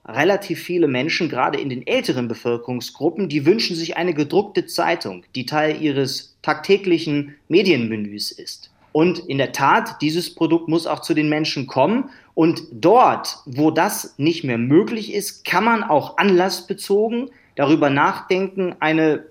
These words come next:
vielleicht eine Förderung der Infrastruktur in Rechnung zu ziehen.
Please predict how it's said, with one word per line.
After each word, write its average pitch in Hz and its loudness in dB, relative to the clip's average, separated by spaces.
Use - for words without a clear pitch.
vielleicht 165 2
eine 151 0
Förderung 170 0
der 156 0
Infrastruktur 139 -2
in 147 0
Rechnung 156 0
zu - -12
ziehen. - -14